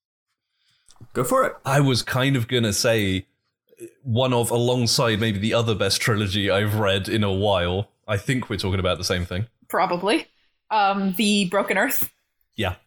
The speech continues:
Speaker 3: Yes. So, uh, why don't you introduce it? Because I feel like you could probably do a better job than me.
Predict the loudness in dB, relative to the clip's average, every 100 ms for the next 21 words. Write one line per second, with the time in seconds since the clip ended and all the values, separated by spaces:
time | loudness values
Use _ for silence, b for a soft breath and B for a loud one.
0 | _ -6 -4 -2 -2 -2 -8 _ _ _
1 | _ _ _ -6 0 2 4 2 0 -4
2 | _ -4 0 4 4 4 0 _ _ _
3 | -2 2 2 2 2 2 2 0 0 0
4 | 2 0 -2 -2 -2 0 0 0 -4 -8
5 | -10 -4 -2 -2 -4 -2 -2 -2 -2 -4
6 | -2 -4 -4 -12 -8 -8